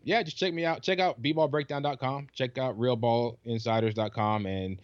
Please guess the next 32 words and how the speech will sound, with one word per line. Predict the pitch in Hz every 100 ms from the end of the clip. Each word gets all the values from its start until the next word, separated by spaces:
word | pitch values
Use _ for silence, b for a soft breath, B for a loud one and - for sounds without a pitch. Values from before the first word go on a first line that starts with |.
| B B _
check | 156 156
out | 156 143 -
me | 120 139 143 135
and | 123 113
Chris | 135 135 127 -
Axman | 120 120 - 123 120 120 120
and | 113 110 98
Dave | 110 117 110
Dufour | 110 - 101 107 110
and | 104
the |
rest | 101 107 110
of |
the | 98
gang | 104 104 101
over | 98 98 101
at | 95
Almighty | 104 104 98
Baller | 95 95
Podcast | 95 98 101
Network | 110 107 123 139 _ _
for | -
the | 95
Bod | 101 104
Pod, | 110 104 107
where | 101
we | 101
just | 98 101
kinda | 92
talk | 98 95
crap. | 92 104 92 -
So | 90 95